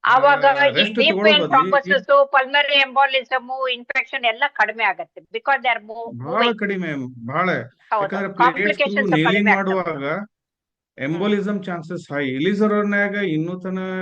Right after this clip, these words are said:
Speaker 1: ನಾನ್ ಇಷ್ಟು ವರ್ಷನ್ಯಾಗ ಒಂದ್
Speaker 2: ನೋಡಿಲ್ಲ.
Speaker 1: ಸರಿನೂ ಇಲಿಸರೋ ಮಾಡುವಾಗ ಎಂಬೋಲಿಸಮ್ ಆಗಿಲ್ಲ.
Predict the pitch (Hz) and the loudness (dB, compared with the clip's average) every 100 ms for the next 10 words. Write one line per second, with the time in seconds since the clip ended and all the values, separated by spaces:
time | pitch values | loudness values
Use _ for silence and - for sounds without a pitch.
0 | 180 170 170 170 170 160 151 156 185 180 | -6 -6 -8 -8 -8 -4 -4 -6 -4 -2
1 | 180 - 180 175 160 127 143 175 208 185 | -4 -6 -4 -4 -4 -4 -4 -2 0 2
2 | 175 185 156 156 175 165 156 143 147 147 | 2 0 0 -2 -4 -4 -4 -6 -4 -4
3 | 123 139 139 135 127 117 127 | -4 -4 -4 -6 -6 -6 -6